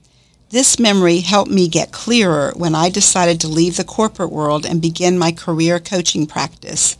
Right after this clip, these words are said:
I did not want to regret not undertaking a career where I could help others pursue their passions, something I had done for gratis most of my career. A few years ago,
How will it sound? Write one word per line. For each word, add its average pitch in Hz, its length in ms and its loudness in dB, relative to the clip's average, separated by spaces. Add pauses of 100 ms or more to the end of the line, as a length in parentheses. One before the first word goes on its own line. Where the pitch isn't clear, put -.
(440)
I 170 60 -10
did 175 160 0
not 185 340 2
want 233 240 0
to 240 100 0
regret 175 680 -2 (300)
not 185 520 0
undertaking 180 720 0
a 165 80 0
career 170 640 -4 (300)
where 175 140 -2
I 165 160 0
could 170 180 -6
help 175 360 -2
others 190 420 0
pursue 180 580 -2
their 196 180 -2
passions, 151 800 -2 (300)
something 202 580 0
I 185 140 4
had 175 220 -4
done 165 240 2
for 165 180 -4
gratis 160 720 0
most 175 480 -2
of 165 100 -2
my 143 200 2
career. 139 720 -4 (1400)
A - 300 -12
few 285 300 0
years 233 360 0
ago, 143 380 0